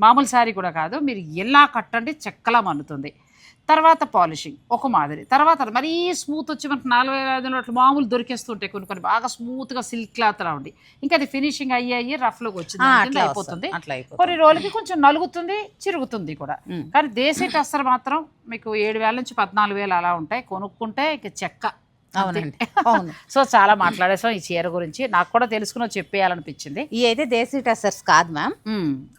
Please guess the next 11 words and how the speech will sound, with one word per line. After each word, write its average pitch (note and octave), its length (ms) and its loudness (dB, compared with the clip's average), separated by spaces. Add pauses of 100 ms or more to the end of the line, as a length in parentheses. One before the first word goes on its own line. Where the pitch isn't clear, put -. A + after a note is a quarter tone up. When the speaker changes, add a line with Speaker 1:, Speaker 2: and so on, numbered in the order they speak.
Speaker 2:
ఆ, F3 260 -6
Speaker 1:
ఇది A3+ 120 -4
Speaker 2:
ఒక A3+ 80 6
Speaker 1:
మనకి A3 240 -2
Speaker 2:
డిఫరెంట్ A#3 440 -4
టస్సర్. D#3+ 340 -2 (200)
Speaker 1:
అచ్చా. D#3+ 320 -10
Speaker 2:
ప్యూర్ A3 520 4
క్వాలిటీ F#3 440 0
హ్యాండ్లూమ్ G3+ 500 0
టస్సర్. D#3+ 380 -2